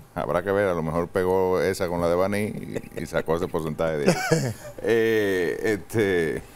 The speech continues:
Speaker 1: pero no está lista. Es decir, el,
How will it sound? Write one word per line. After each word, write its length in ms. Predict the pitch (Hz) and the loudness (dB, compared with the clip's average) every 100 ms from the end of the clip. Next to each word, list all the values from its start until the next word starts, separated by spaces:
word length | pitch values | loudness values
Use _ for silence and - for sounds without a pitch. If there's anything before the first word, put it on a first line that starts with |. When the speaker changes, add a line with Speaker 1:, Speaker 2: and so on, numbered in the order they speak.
| - - - - - - _ - | -20 -20 -20 -20 -20 -20 _ -2
Speaker 1:
pero 140 | 110 | 0
no 80 | 113 | 2
está 140 | 123 | 2
lista. 320 | 123 156 - - - - - - - - | 0 0 -4 -6 -10 -18 -16 -18 -18 -8
Es 80 | |
decir, 680 | 85 87 85 92 85 76 60 62 - - - - | 0 2 2 0 0 -2 -6 -12 -18 -20 -12 -6
el, 340 | 73 50 58 | -6 -6 -10